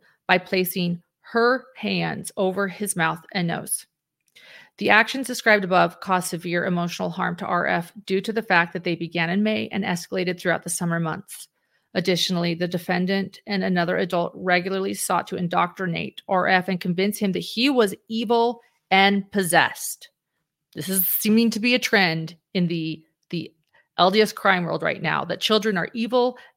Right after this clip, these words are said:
and possessed. I just want to throw that out there. And that he needed to willingly be obedient to avoid punishments, and that the punishments were necessary to repent. He was also told that everything that was being done to him were acts of love.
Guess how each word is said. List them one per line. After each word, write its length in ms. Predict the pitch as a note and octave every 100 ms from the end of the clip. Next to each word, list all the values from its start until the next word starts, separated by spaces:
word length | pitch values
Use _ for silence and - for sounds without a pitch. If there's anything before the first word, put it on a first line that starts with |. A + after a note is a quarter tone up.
| -
and 160 | G3+
possessed. 480 | G3+ E3 C#3 - -
I 60 | E3
just 180 | E3+
want 160 | F3+ F3+
to 40 |
throw 180 | F#3 G3
that 120 | F#3
out 200 | E3+ -
there. 200 | - - _ - - -
And 120 | F#3+ G3+
that 100 | G3
he 100 | G#3
needed 300 | A3 A#3+ A3+
to 80 | G#3
willingly 380 | A3 A#3 A#3
be 160 | A3 G3+
obedient 440 | F3 G3+ G#3 G#3 -
to 80 |
avoid 280 | F3+ F3+ F3
punishments, 540 | - E3 D#3+ F#3+ F3 -
and 140 | F3+
that 120 | E3+
the 60 | F#3
punishments 560 | - B3+ B3+ A#3 A3+
were 60 | G#3
necessary 500 | F3+ E3+ F3 F3+ F3
to 100 | F3
repent. 320 | E3+ - - _ _ _
He 140 | -
was 100 | F#3+
also 260 | G3+ G3+ A#3
told 300 | G#3 G#3 G3
that 100 | F3+
everything 400 | G#3+ G#3+ A3 A3+
that 80 | -
was 140 | F3
being 180 | - E3+
done 220 | D#3 F3
to 80 | F3
him 180 | F3 F3
were 160 | E3+
acts 220 | E3+ E3 F3
of 100 | -
love. 320 | - -